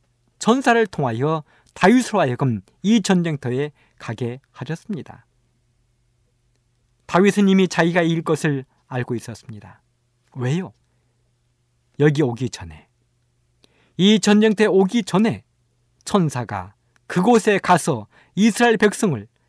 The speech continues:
구하라고 지시한 것을 다윗은 잊지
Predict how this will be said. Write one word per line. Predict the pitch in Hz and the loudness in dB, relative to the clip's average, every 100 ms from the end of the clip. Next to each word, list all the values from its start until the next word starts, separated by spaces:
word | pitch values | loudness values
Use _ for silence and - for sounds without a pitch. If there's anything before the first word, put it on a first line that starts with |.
| _ _ | _ _
구하라고 | - 139 107 107 107 101 101 _ _ - | -6 -6 -6 -10 -12 -14 -14 _ _ -12
지시한 | 185 175 196 185 | -8 -4 -4 -4
것을 | 180 185 | -4 -4
다윗은 | 170 156 156 - 156 147 _ _ | -2 -2 -2 -4 -8 -10 _ _
잊지 | 143 - 131 117 | -8 -8 -8 -10